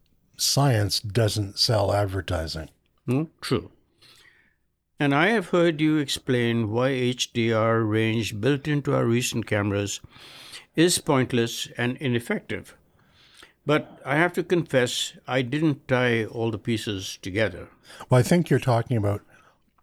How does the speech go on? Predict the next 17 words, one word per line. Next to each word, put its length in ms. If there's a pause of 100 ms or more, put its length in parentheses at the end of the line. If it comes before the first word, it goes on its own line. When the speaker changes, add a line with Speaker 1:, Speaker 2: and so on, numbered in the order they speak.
(140)
Speaker 1:
the 300
H 180
D 80
R 100
representation 800
in 120
a 60
histogram, 680
right? 240 (560)
It's 80
Speaker 2:
Well, 160
Speaker 1:
the 180
Speaker 2:
uh, 40
Speaker 1:
histogram 420
that's 200
mostly 520
useless. 540